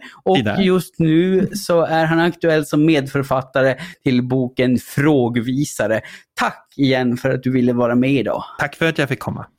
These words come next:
Speaker 1: Tack också till alla som har lyssnat och förhoppningsvis liksom jag blivit lite frågvisare på kuppen. Har ni fler frågor eller några synpunkter på mina frågor så får ni gärna skicka dem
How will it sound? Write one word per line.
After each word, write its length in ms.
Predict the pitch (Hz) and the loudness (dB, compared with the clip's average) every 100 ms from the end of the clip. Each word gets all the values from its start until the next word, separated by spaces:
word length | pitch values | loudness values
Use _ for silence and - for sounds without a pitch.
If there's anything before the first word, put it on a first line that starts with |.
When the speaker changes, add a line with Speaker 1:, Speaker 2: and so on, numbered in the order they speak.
| _ _ _ _ _ - | _ _ _ _ _ -4
Speaker 1:
Tack 320 | 262 254 254 | -2 -2 0
också 280 | 226 160 - | 0 2 0
till 340 | 196 214 190 185 | 2 2 2 2
alla 340 | 175 165 170 | 0 2 0
som 200 | 165 170 | 2 2
har 80 | 156 | 4
lyssnat 760 | 165 190 - 190 233 285 285 | 4 0 0 4 4 4 0
och 220 | 202 165 | 0 0
förhoppningsvis 760 | 143 160 165 160 160 156 170 160 | 2 2 2 2 2 4 2 4
liksom 540 | 165 165 165 - 240 | 2 2 0 0 2
jag 360 | 196 175 170 165 | 4 4 2 2
blivit 360 | 156 165 165 160 | 2 2 2 0
lite 260 | 160 143 | 0 0
frågvisare 1080 | 156 - 185 175 139 139 135 139 139 147 139 | -2 0 2 2 2 0 2 0 0 0 0
på 360 | 135 156 147 143 | 2 4 4 2
kuppen. 640 | 143 143 139 - 139 131 | 2 0 0 -2 0 0
Har 360 | - - 170 160 | -2 0 2 4
ni 280 | 165 170 156 | 4 4 2
fler 440 | - 143 208 247 | 2 4 6 4
frågor 680 | 240 233 226 196 190 262 247 | 2 0 4 2 4 4 4
eller 180 | 185 170 | 4 4
några 380 | 170 165 160 156 | 4 4 4 2
synpunkter 680 | - 165 147 156 156 156 | 2 2 4 2 2 0
på 120 | 139 | 2
mina 360 | 147 160 160 214 | 2 4 4 2
frågor 640 | - 208 220 202 214 247 | 0 0 2 2 2 0
så 160 | 220 190 | -2 -4
får 160 | 180 185 | 0 0
ni 80 | |
gärna 260 | 175 160 151 | 2 2 0
skicka 360 | 135 147 - 139 | 0 -4 -2 0
dem 360 | 139 196 226 | 2 2 0